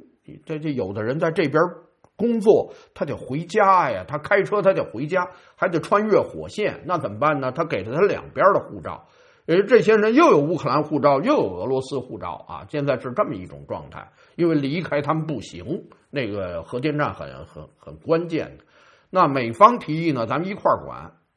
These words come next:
然后呢，百分之五十的电归乌克兰，另外百分之五十的电呢，那毕竟赫尔松他们这边儿，他们占领区也要用电嘛，给提供电。另外美方呢，还，还有小心眼儿，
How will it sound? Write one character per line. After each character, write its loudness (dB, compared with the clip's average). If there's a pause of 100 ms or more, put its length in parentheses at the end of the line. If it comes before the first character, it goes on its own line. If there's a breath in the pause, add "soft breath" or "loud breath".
(680)
然 4
后 4
呢， 6
百 2
分 -4
之 4
五 0
十 -6
的 0
电 -2
归 6
乌 0
克 -6
兰， -4
另 0
外 2
百 -2
分 -8
之 -4
五 -6
十 -10
的 -6
电 -2
呢， -8 (480 soft breath)
那 -8
毕 -6
竟 -6
赫 -8
尔 -4
松 -8
他 -4
们 -6
这 0
边 -2
儿， -4
他 -8
们 -12
占 -2
领 -14
区 -6
也 -8
要 -10
用 -10
电 -4
嘛， -18 (240)
给 -12
提 -10
供 -6
电。 -2 (280 loud breath)
另 -2
外 0
美 -8
方 -4
呢， -2
还， -8
还 -6
有 -2
小 -8
心 -8
眼 -6
儿， -10